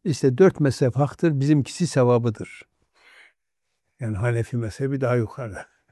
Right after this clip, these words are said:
<laughs> Ama dört daha. Biz ama en tepede biziz.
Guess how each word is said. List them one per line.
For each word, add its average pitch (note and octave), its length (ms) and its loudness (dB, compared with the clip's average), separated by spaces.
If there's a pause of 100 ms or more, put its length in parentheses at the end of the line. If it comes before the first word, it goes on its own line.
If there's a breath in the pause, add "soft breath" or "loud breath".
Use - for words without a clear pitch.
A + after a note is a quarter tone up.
(220)
<laughs> - 480 -20
Ama F3+ 240 2
dört F3 240 4
daha. C#3+ 380 0 (580)
Biz D#3+ 80 4
ama D#3+ 220 6
en D3+ 100 2
tepede C3+ 440 0
biziz. A#2 380 -8